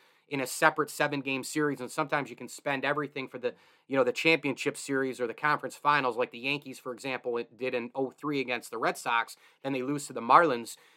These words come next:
But I think the Rangers are the team in the East, above everybody, above Pittsburgh, the Islanders, you know, above everybody. I think that they have the best chance to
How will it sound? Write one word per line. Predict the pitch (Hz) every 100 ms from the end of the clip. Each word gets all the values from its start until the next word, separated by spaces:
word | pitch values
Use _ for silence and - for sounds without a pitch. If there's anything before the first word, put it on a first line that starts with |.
| _
But | 143
I | 151
think | 208 214
the | 190
Rangers | 143 170 214 156 147 135 -
are | 147
the | 143
team | - - 190 208
in | 190
the | 190 -
East, | 170 113 -
above | 131 165
everybody, | 175 190 165 131 107 123
above | 131 -
Pittsburgh, | - 196 - 196 196 147
the | 131
Islanders, | 160 185 185 185 185 180 - - _ _
you | 143
know, | 139
above | 131 165 175
everybody. | 190 170 120 117 117 117 _ - -
I | 147 185
think | 233 196
that | 175
they | 160 175
have | 180 147
the |
best | 127 147 175 -
chance | - 170 165 -
to | -